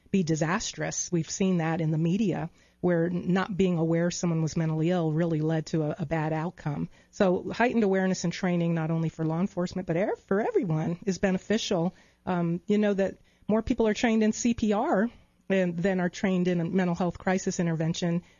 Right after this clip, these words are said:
But in fact, you're probably more likely to encounter someone having a mental health crisis than you would encounter someone having a heart attack. And so, uh, the, the training that law enforcement receives, certainly the layperson may not be able to receive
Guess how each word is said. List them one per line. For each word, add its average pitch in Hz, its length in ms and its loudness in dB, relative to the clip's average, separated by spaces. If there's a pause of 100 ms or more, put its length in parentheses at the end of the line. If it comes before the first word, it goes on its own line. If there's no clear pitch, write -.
But 196 120 2
in 190 100 4
fact, 190 300 -2
you're 190 100 2
probably 285 440 0
more 202 160 2
likely 196 420 0
to - 140 -4
encounter 185 340 -2
someone 185 260 -2
having 175 240 -2
a 170 60 -2
mental 180 300 0
health 320 300 -4
crisis 175 520 -2
than 190 140 2
you 185 140 2
would 190 360 0
encounter 175 380 0
someone 170 240 -2
having 170 260 -2
a 196 40 0
heart 240 220 -2
attack. - 400 -4 (300)
And 185 180 0
so, 170 440 2 (280)
uh, 165 240 0
the, 165 480 -2
the 170 200 0 (100)
training 214 340 2
that 185 120 -2
law 190 120 2
enforcement 190 560 -2
receives, 185 540 0
certainly 175 580 0 (120)
the 156 520 -2
layperson 175 600 -2
may 165 100 0
not 165 180 -4
be 165 100 0
able 160 140 -2
to 156 60 -2
receive 160 480 -2